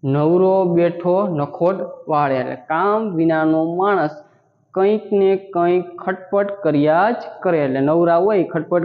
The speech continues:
કર્યા રાખે. નાચવું નહીં ત્યારે આંગણું વાંકવું, એટલે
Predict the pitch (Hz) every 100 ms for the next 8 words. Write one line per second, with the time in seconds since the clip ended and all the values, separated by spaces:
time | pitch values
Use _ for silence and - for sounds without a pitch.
0 | 156 139 147 262 269 - - 156 147 -
1 | - - - _ _ _ _ _ - 139
2 | 139 165 - 214 214 233 285 - - -
3 | - _ _ _ 190 190 202 220 - 156
4 | 170 185 190 185 147 139 - 127 - -
5 | _ 139 135